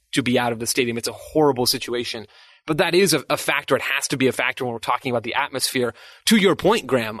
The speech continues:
of the U S going out there and trying to get a result, it,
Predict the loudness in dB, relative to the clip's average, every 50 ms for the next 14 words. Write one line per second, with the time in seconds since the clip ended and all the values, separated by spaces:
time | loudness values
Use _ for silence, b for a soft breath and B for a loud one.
0 | 0 2 2 2 0 0 2 4 6 6 6 4 2 0 0 2 2 4 2 2
1 | 2 0 0 2 2 2 2 0 0 0 0 0 0 0 0 2 2 2 2 2
2 | 2 4 4 4 4 2 b b b b b b b b b 2 2 2